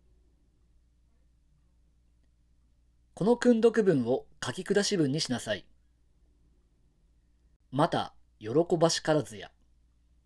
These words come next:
この書き下し文の意味。なんと嬉しいことではないか。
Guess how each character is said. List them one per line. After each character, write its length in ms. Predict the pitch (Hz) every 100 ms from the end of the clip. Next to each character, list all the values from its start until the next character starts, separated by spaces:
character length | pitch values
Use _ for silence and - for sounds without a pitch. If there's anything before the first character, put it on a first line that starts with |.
| _ _ _ _ _ _ _ _ _ _ _ _ _ _ _ _ _
こ 80 | 170
の 120 | 226
書 80 | 180
き 120 | 208
下 200 | 226 233
し 120 | 233
文 220 | 196 143
の 160 | 127 147 -
意 140 | 139
味。 160 | 123 - _ _ _ _ _ _ _ _ _ _ _ _ _ _ _ _ _ _ _ _ _ _ _ _
な 200 | 123 175
ん 100 | 214
と 260 | - 101 - _ -
嬉 260 | 127 165 175
し 140 | 214
い 60 | 196
こ 100 | -
と 80 |
で 100 | 127
は 120 | 113 101
な 120 | 101
い 60 |
か。 220 | 92 -